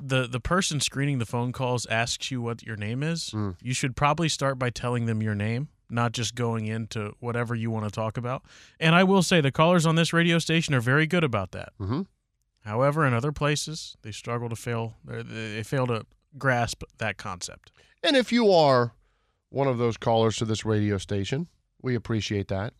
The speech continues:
Speaker 1: And I'm gonna open up the phone lines, Tony, because we're about to play a game here.
Speaker 2: Yep.
Speaker 1: And I want callers to be involved.
Speaker 2: But
Speaker 1: I
Speaker 2: again,
Speaker 1: want callers to call in and ask you a would you rather
Speaker 2: but
Speaker 1: question.
Speaker 2: again,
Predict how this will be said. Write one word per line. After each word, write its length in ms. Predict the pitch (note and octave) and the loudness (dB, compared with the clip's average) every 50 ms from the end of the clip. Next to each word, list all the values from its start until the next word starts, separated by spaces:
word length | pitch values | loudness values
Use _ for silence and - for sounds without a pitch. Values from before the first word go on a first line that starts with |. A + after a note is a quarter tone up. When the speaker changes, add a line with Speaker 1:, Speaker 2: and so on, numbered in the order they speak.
| _ _ - | _ _ -2
Speaker 1:
And 100 | C#3 C#3 | 0 2
I'm 100 | D#3+ F#3+ | 2 4
gonna 160 | G#3 B3+ A3 D3 | 4 2 4 4
open 240 | D#3+ E3 D3 D3+ | 4 4 4 2
up 100 | D3 C3+ | 0 0
the 80 | B2+ B2 | -2 -4
phone 260 | G#2 - B2+ C3 C#3 | -2 0 0 0 0
lines, 280 | C#3 C3 C3+ C3+ C3 - | 0 0 -2 -2 -4 -4
Tony, 240 | - B2+ C3 C#3 C3+ | -4 -2 -2 -2 -2
because 240 | B2 A2+ A2+ G#2+ | -2 -2 -2 0
we're 80 | G#2+ C3 | 0 0
about 220 | C3 B2 B2 A#2 | 2 2 0 0
to 60 | A#2 A2 | 0 -2
play 220 | B2 B2 A2+ G#2 | 0 0 0 0
a 40 | G#2 | 0
game 340 | G2+ A2 A2+ A#2+ C3 C3 A#2+ | 0 0 0 2 2 0 0
here. 340 | C3 C#3 C#3+ D3+ D3+ D3 - _ | -2 -2 -2 -2 -4 -6 -8 _
Speaker 2:
Yep. 140 | A2+ A2 B2+ | -4 -2 2
Speaker 1:
And 80 | C#3 | 4
I 60 | D#3 F#3 | 4 4
want 280 | G#3 G#3+ G#3 E3+ D3+ | 4 4 2 0 0
callers 400 | - D#3 D#3 D#3 D#3 D#3 D3+ C#3+ | 2 2 4 4 6 4 2 2
to 100 | - C3+ | 0 -2
be 120 | A#2+ C3 B2+ | -2 0 0
involved. 540 | A#2+ A#2 G#2 A2 A2 A#2+ C#3 F#3 - - - | 0 0 0 0 0 0 0 -2 -6 -4 0
Speaker 2:
But 100 | - F#3+ | 4 4
Speaker 1:
I 40 | G#3 | 6
Speaker 2:
again, 180 | G3 G#3+ C4 A#3+ | 8 10 10 10
Speaker 1:
want 140 | G#3 F#3+ F3+ | 10 8 6
callers 320 | D#3+ D#3+ E3+ F3 F3 D#3 C#3+ | 4 6 6 6 4 4 2
to 80 | D3+ | -2
call 300 | C#3 - D3+ C#3+ C#3+ C#3+ | 0 2 2 2 4 4
in 140 | D3 D3+ D3 | 2 2 2
and 120 | C3+ B2 | 0 0
ask 320 | A#2 B2+ C3+ C3+ B2+ - - | 2 2 2 2 2 0 0
you 220 | C3 C3 D3 D3+ | 0 2 2 2
a 80 | C#3 B2+ | 2 2
would 260 | A2+ A#2+ C3 C3+ B2 | 2 2 0 2 2
you 120 | C#3 C#3 | 0 2
rather 340 | B2 B2+ B2 B2+ C3 C3+ C3+ | 2 2 2 2 2 0 2
Speaker 2:
but 120 | A#2+ C3 B2 | 4 6 6
Speaker 1:
question. 220 | C#3 C#3+ D#3 F#3+ | 8 8 8 8
Speaker 2:
again, 300 | G#3+ G#3 F3 D3+ C#3 B2+ | 8 8 6 6 4 0